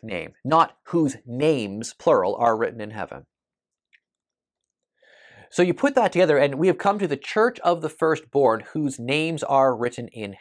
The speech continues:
heaven." These are those who have their names in the Lamb's Book of Life. And what's their status?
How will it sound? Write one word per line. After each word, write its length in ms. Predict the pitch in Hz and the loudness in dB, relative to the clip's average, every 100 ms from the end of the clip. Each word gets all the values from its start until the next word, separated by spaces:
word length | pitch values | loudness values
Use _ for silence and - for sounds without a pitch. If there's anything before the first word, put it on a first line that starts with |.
| - | -14
heaven." 320 | 90 - - _ _ _ _ _ - - - | -12 -12 -16 _ _ _ _ _ -20 -20 -20
These 320 | 120 185 254 262 | -4 0 2 4
are 140 | 233 | 6
those 400 | 170 170 165 156 | 6 4 4 -2
who 140 | 160 | -6
have 340 | 139 135 135 120 | 0 2 0 0
their 160 | 131 | 0
names 420 | 120 127 131 127 - | 0 -2 -2 -4 -8
in 100 | 123 | -4
the 100 | 117 | -2
Lamb's 420 | 110 120 113 110 | 0 0 0 -4
Book 220 | - 110 | -6 -4
of 160 | 107 104 | -4 -4
Life. 320 | 104 92 80 _ - - _ | 0 0 0 _ -20 -20 _
And 200 | 139 135 | -4 0
what's 280 | 139 190 - | 0 0 -2
their 140 | 170 151 | -8 -6
status? 1000 | - - 151 147 139 - - - - | -8 -8 -6 -4 -6 -8 -14 -18 -20